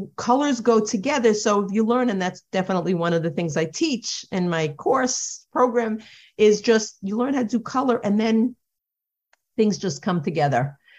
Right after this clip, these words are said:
So I, I really think it has to do with the person. There are some people that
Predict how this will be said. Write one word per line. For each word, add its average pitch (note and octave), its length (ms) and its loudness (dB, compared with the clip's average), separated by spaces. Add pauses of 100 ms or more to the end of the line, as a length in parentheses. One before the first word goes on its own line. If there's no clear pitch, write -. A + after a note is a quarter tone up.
(140)
So A3 180 2
I, A3+ 200 2
I A#3+ 60 4
really D4 320 4
think B3 260 2
it A#3 100 2
has G#3+ 280 -2
to A3 80 -10
do F#3+ 260 -2
with F3 240 -2
the D#3+ 80 -6
person. D#3+ 440 -2
There D#3 100 0
are D#3 40 -2
some G3 300 0
people A3 460 2
that F3 300 0